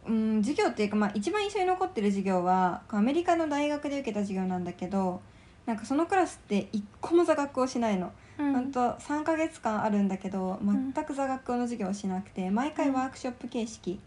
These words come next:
Speaker 2: うん。うん。
Speaker 1: で、なんかこう、親睦を深めようみたいなやつをやってて、
Speaker 2: うん。
Speaker 1: で、特に一番印象に残ってるのが、
Speaker 2: うん。
Speaker 1: なんかそれぞれが緑とか黄色とかのカードを渡されて、で、そこになんかルールがちょっと書いてあるの。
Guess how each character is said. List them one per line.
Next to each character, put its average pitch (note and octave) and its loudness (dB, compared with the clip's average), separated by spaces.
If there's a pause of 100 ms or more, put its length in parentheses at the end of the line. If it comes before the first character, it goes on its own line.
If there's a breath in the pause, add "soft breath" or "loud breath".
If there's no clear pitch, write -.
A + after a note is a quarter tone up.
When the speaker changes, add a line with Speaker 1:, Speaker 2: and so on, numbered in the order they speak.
Speaker 2:
う D4+ -8
ん。 D4 -4
う C#4+ -2
ん。 C#4 -6 (160)
Speaker 1:
で、 E4+ 2
な B3 -2
ん G#3+ -4
か - -20
こ A3+ -8
う、 A3 -6
親 C4+ -2
睦 C#4+ 0
を C4+ 0
深 C4+ -6
め C4 -2
よ B3+ 0
う - 0
み F#3+ -2
た F3 -6
い F3 -4
な E3+ -6
や F3 -6
つ - -14
を F3+ -4
や F3 -4
っ - -8
て F#3 -10
て、 F#3+ -4
Speaker 2:
う C#4+ -6
ん。 C4+ -2 (140)
Speaker 1:
で、 B3+ -4
特 F#4+ -2
に B3 2
一 A3 -2
番 A#3+ 2 (160)
印 B3+ 0
象 C#4 0
に B3+ 0
残 B3+ 0
っ B3+ -6
て G#3 -2
る F#3+ 2
の F3+ -2
が、 G3 0
Speaker 2:
う D#4 -6
ん。 C4+ -2
Speaker 1:
な C4+ -4
ん B3 -8
か A#3+ -6
そ D4 -6
れ F#4+ 2
ぞ F#4+ -2
れ A3+ -2
が G#3 0
緑 C4+ 2
と G3 -6
か G3 -4
黄 A#3 -4
色 A#3 0
と A3+ -8
か E3+ -2
の F3 -6
カ G3+ 0
ー - 0
ド G3+ -2
を F#3+ 0
渡 G3 -4
さ G3+ -4
れ F#3 -4
て、 F#3+ -4
で、 A#3+ -8
そ - -12
こ D#4 2
に D#4 2
な D4+ -2
ん - -6
か G#3 0
ル B3 2
ー D#4+ 2
ル G#3 2
が E3+ -2
ち - -12
ょ - -8
っ - -8
と G3 -8
書 F3 -2
い E3 -4
て E3+ -4
あ - -4
る D#3+ -6
の。 D#3+ -8